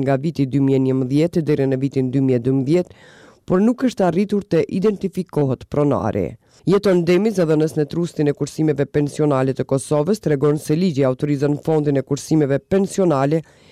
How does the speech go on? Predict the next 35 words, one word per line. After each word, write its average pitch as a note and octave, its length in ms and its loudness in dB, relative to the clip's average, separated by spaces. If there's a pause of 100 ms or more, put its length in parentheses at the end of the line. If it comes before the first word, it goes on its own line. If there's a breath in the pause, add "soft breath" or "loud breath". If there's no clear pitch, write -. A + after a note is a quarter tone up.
(200 soft breath)
ti G3+ 160 2
transferoj G3 640 0
këto A#3 320 -2
mjete D#3 400 2
të D3+ 140 0 (100)
pa G#3 140 -2 (120)
alokuara F3+ 520 2
në D#3 160 2
buxhetin C3+ 420 -2
e - 80 -8
Kosovës. A2 600 -2 (520 loud breath)
Dhe E3 160 0
kjo, G3+ 220 0
sipas C#3 340 -2
tij, - 220 -2 (160)
vlen F3+ 260 2
për F3 160 -2
kontributet D3+ 720 -2
që D#3 80 0
kanë C#3 240 -2
kaluar E3+ 380 0
periudhën E3 580 -2
gjashtë C#3 320 -2
vjeçare C#3 600 0 (420 loud breath)
dhe F3+ 160 0
për F#3+ 200 -4
të G3+ 120 -2
cilat A#3+ 320 -4
fondi F#3 400 0
i F#3 80 -4
ka D3+ 160 0
shterur G#3 380 0
të D#3+ 240 0
gjitha A3 320 -2
mundësit G#3 580 0